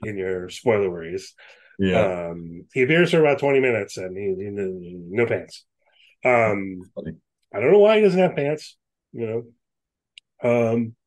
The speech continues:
Speaker 1: but he's pretty good. And, you know, overall, I think part of the point of these Doctor Who specials and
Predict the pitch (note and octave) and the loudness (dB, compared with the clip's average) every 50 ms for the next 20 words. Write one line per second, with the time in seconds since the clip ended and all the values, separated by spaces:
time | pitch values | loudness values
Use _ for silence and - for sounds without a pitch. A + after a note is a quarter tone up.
0 | _ _ _ _ _ _ - F#3+ A#3 C4+ A#3 - C4+ A#3+ F#3+ D3+ D3+ C#3+ C#3 C3+ | _ _ _ _ _ _ 4 4 4 4 4 4 2 2 4 4 6 4 4 2
1 | C3+ C#3 D#3+ G3+ B3+ C4 A#3 G#3 F#3 G3 A3 A3 F#3 D#3+ C#3 C3 C3 C3+ C3 B2+ | 0 0 0 0 2 4 6 6 6 6 6 4 4 2 2 2 0 0 -2 -2
2 | B2 B2+ B2 B2 A#2 A2+ A2+ - A#2+ A#2+ C3 C3 B2 A2 G#2+ - - - G#2 G2+ | -2 -2 -2 -4 -6 -8 -8 -6 -4 -2 -2 -2 -2 -4 -6 -8 -12 -14 -14 -12
3 | G#2 A2 B2 B2+ B2 B2+ - - A#2+ B2 B2 B2 B2 A#2+ A#2+ B2 B2 B2 B2 A#2+ | -8 -4 -4 -4 -4 -6 -8 -8 -6 -4 -4 -2 -2 -2 -2 -2 -4 -6 -6 -10
4 | B2+ - _ _ _ _ _ _ _ _ _ _ _ _ _ _ _ _ _ _ | -12 -16 _ _ _ _ _ _ _ _ _ _ _ _ _ _ _ _ _ _
5 | _ _ _ _ _ _ _ _ _ _ _ _ _ A#2+ B2 B2+ A#2 A#2 B2+ A#2 | _ _ _ _ _ _ _ _ _ _ _ _ _ -6 -6 -4 -2 0 0 0
6 | A#2 - - G#2 A2+ A#2 A#2 A#2 - A#2+ A#2 A2+ - B2 A2+ A2 G#2+ G#2+ G#2+ G#2 | 0 -2 -6 -6 -6 -6 -6 -6 -4 -4 -4 -2 -2 -4 -2 -2 -2 -2 -2 -4
7 | G#2 F#2 G2 F#2 F2+ F2+ F2+ | -6 -8 -10 -10 -10 -10 -12